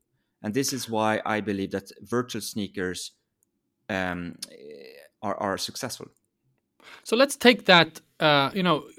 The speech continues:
Speaker 2: stating that fact, let's spend the last few minutes of this podcast talking about, looking in the crystal ball a little bit and talking about how this could affect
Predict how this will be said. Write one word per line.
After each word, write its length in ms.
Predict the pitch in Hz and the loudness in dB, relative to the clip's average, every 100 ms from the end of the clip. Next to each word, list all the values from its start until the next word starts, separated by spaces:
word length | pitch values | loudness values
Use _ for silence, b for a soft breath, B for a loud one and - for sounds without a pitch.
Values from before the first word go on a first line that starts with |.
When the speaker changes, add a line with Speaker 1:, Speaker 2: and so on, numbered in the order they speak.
| - - | -16 -14
Speaker 2:
stating 440 | - 202 185 165 | -2 2 4 4
that 160 | 151 - | 2 2
fact, 300 | 156 147 190 | 0 0 0
let's 160 | 214 | -2
spend 300 | - 226 202 | 0 2 4
the 40 | 180 | 4
last 300 | 180 170 - | 4 2 2
few 160 | 180 | 4
minutes 260 | 160 151 143 | 4 4 0
of 80 | 135 | -2
this 120 | 135 | -4
podcast 420 | - 135 135 127 | 0 0 0 -6
talking 340 | - 139 143 | 0 0 2
about, 200 | 135 131 | -2 2
looking 240 | 180 196 196 | 2 4 4
in 80 | 165 | 4
the 60 | |
crystal 460 | 156 175 156 170 139 | 4 2 4 4 4
ball 340 | 127 160 143 | 6 6 8
a 40 | 139 | 4
little 180 | 131 | 2
bit 200 | 127 127 | 0 -2
and 140 | 131 135 | -6 2
talking 280 | 160 151 147 | 2 2 2
about 180 | 131 | 0
how 380 | - - 170 165 | -2 2 4 6
this 240 | 151 151 - | 4 2 0
could 160 | - | -4
affect 520 | 131 - 143 135 - | -6 0 0 0 -6